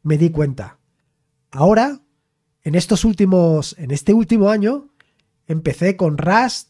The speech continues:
con Python, JavaScript. A finales de año me llegó a las manos A G S,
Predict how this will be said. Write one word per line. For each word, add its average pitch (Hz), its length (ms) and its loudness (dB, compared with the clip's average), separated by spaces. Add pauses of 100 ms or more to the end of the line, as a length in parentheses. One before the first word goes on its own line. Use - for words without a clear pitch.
(160)
con 107 200 -16
Python, 208 640 -2 (240)
JavaScript. 170 720 -4 (520)
A 175 80 -4
finales 196 400 2
de 202 80 2
año 208 520 0
me 175 200 -2
llegó 170 580 2
a 180 140 -2
las 160 200 -2
manos 185 460 2
A 180 140 0
G 170 180 2
S, 220 420 -2